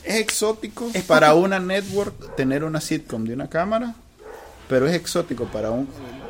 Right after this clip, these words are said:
Speaker 1: lo que pasa es que
Speaker 2: Para
Speaker 1: todavía
Speaker 2: Netflix. Netflix
Speaker 1: ajá,
Speaker 2: nunca
Speaker 1: Netflix
Speaker 2: había
Speaker 1: no
Speaker 2: tenido.
Speaker 1: va a hacer una.
Speaker 2: Ok,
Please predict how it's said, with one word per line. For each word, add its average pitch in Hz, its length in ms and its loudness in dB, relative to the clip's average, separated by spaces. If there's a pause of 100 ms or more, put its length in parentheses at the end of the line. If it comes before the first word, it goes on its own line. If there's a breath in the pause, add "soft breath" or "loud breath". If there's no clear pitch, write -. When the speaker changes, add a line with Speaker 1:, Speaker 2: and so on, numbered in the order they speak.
(120)
Speaker 1:
lo 135 140 -2
que 139 80 -4
pasa 156 220 -2
es - 20 -8
que 156 80 2
Speaker 2:
Para 139 80 6
Speaker 1:
todavía 156 300 8
Speaker 2:
Netflix. 117 240 2
Netflix 160 320 6
Speaker 1:
ajá, 170 100 8
Speaker 2:
nunca 196 160 8
Speaker 1:
Netflix 196 80 10
Speaker 2:
había 180 160 12
Speaker 1:
no - 60 0 (140)
Speaker 2:
tenido. 143 160 8
Speaker 1:
va 139 60 10
a 131 40 8
hacer 131 280 0
una. 120 180 -4
Speaker 2:
Ok, 131 60 2